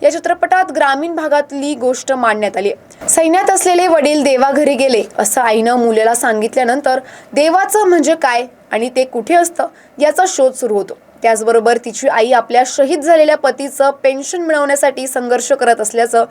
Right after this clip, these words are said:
ट्रेलरमधून दिसतंय. त्यामुळे भावनिकतेची किनार असलेल्या या कथानकाची मांडणी अतिशय हलक्या फुलक्या रंजक पद्धतीनं केल्याचं ट्रेलरमधून समजतंय. श्रवणीय संगीताची ही जोड या कथानकाला असून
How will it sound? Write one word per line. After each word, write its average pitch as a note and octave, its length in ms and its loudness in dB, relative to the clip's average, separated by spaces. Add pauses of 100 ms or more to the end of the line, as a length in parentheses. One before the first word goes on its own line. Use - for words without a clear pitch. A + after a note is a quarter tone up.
(320)
ट्रेलरमधून B3 560 2
दिसतंय. - 300 -10 (220)
त्यामुळे D#4 220 4
भावनिकतेची D#4+ 800 -2
किनार D4 320 0
असलेल्या C#4 360 0
या C4 140 4
कथानकाची B3 920 -4
मांडणी B3 460 -6 (260)
अतिशय E4+ 560 2
हलक्या C#4+ 400 0
फुलक्या B3+ 480 0
रंजक A#3 340 -4
पद्धतीनं G#3+ 500 -6
केल्याचं A3 480 0 (100)
ट्रेलरमधून A3 460 0
समजतंय. F#3 420 -8 (280)
श्रवणीय D#4+ 520 2
संगीताची D#4+ 600 0
ही D#4 180 2
जोड A#3 320 2
या B3 140 2
कथानकाला B3+ 720 0
असून A#3+ 420 -2